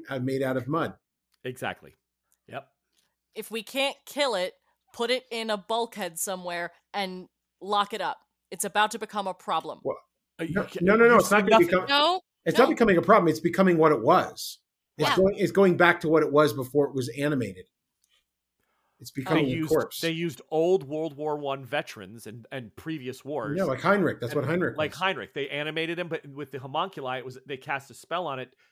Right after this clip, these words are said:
Speaker 2: to take Mueller's mind and his body and, you know, his look, and they've turned them into Muellers. That's why not all of them react the same. They're not clones. They, some of them are wackadoo because they, their life they were wackadoo. Some of them are calmer because in their life they were calmer.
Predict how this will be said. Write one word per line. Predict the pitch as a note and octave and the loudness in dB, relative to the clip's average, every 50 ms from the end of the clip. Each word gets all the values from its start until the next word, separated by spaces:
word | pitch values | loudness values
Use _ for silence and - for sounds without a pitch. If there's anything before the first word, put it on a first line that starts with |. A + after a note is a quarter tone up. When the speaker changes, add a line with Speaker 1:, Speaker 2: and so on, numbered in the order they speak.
| _ - | _ -20
Speaker 2:
to | C3 | -16
take | C3 E3 E3 C3+ C3 | -12 -12 -12 -12 -12
Mueller's | C#3+ D3 D3 C3 C3 B2+ - | -14 -12 -8 -8 -8 -8 -10
mind | A#2+ B2+ B2+ C3+ C3+ C3+ C#3 D3 D3 D3 C#3+ | -12 -12 -10 -8 -8 -8 -8 -10 -10 -12 -12
and | B2 A2 | -12 -12
his | B2+ B2+ - | -12 -16 -16
body | _ _ - B2+ B2 B2 B2+ C3+ C#3 C#3+ | _ _ -10 -8 -8 -8 -8 -8 -10 -12
and, | C3+ B2+ B2+ | -14 -12 -12
you | C3+ C3+ C#3+ D3 | -12 -12 -10 -8
know, | D3 C3+ | -10 -10
his | C3 - A2+ | -10 -10 -10
look, | B2+ E3 F3 - - _ _ _ _ _ _ _ _ _ _ _ - | -6 -6 -6 -6 -6 _ _ _ _ _ _ _ _ _ _ _ -12
and | D3 D3 D3+ | -12 -10 -10
they've | C#3+ C3+ C3 | -10 -12 -12
turned | - - E3 D#3 D#3+ D#3 | -14 -12 -12 -12 -12 -12
them | D3 C#3 | -14 -14
into | C3 B2 B2+ | -14 -14 -14
Muellers. | B2 C#3+ F3+ G#3+ F3+ A2+ E2 A1+ A1+ - - - _ _ _ _ _ _ _ _ _ _ _ _ _ - - - | -14 -10 -6 -6 -6 -6 -8 -14 -20 -20 -20 -20 _ _ _ _ _ _ _ _ _ _ _ _ _ -20 -8 -2
That's | - F3 F#3+ - - | 2 2 2 2 2
why | G#3+ G#3 G3+ | 0 0 0
not | F#3 F#3 F#3 - | 0 -2 -2 0
all | F3+ F3 E3+ F3 | 0 0 0 -2
of | F3 C#3+ | -4 -6
them | E3+ D#3 | -8 -10
react | D#3+ D#3 D#3 D#3 E3 E3+ - - | -6 -2 0 0 0 0 -2 -12
the | C#3+ | -14
same. | - - G3 G3 D#3 B2 | -10 -8 -8 -6 -6 -6
They're | C#3 C#3 | -6 -2
not | D3 E3 F3+ - | 0 0 0 0
clones. | - - F3 F3 G3+ A3 D3+ C3 B2 C3+ C3+ - - _ _ _ _ _ _ _ _ _ _ _ _ _ - | -2 0 2 2 2 2 0 -4 -8 -14 -18 -20 -20 _ _ _ _ _ _ _ _ _ _ _ _ _ -6
They, | - E3 D#3+ - - | -4 -4 -4 -6 -12
some | - - - F#3 F#3 G3+ | -12 -6 -2 -2 0 0
of | G#3+ | -2
them | G3 F#3+ | -2 -2
are | E3+ D#3 | -2 -2
wackadoo | D3+ F3 F3 F#3+ F#3+ - E3+ C3+ C#3+ C#3 C#3 D3+ D#3 | 2 4 4 4 4 2 -4 -6 -4 -4 -4 -4 -6
because | D#3+ C3+ - E3 D3 C3 | -6 -6 -6 -8 -6 -6
they, | D#3 C#3+ | -8 -8
their | C3+ B2 A2+ D3+ D3 D3 | -8 -8 -6 -6 -4 -4
life | C#3+ B2 B2 C3 B2+ - | -4 -4 -4 -6 -6 -6
they | D3 D#3 | -6 -6
were | D#3+ D#3 | -4 -2
wackadoo. | D3+ E3+ F#3 A3 - D3 - - E2 E2+ - | -2 0 0 0 -2 -4 -12 -14 -16 -16 -14
Some | - D3 D3 | -14 -12 -12
of | D3+ | -12
them | D3+ D3+ | -12 -14
are | D#3 C3+ | -16 -16
calmer | _ - F3+ G#3+ A3+ E3+ C#3 A#2+ | _ -10 -8 -8 -8 -8 -10 -12
because | C3 B2+ C3 B2+ A2+ | -12 -14 -14 -16 -16
in | B2 | -14
their | A#2+ A#2+ A#2 | -14 -14 -12
life | G#2+ F#2+ A2 - | -12 -12 -14 -12
they | - C#3 | -12 -12
were | C#3+ D#3 | -12 -12
calmer. | - D3 E3 G#3 F#3+ C3+ G2+ | -12 -12 -12 -12 -10 -12 -14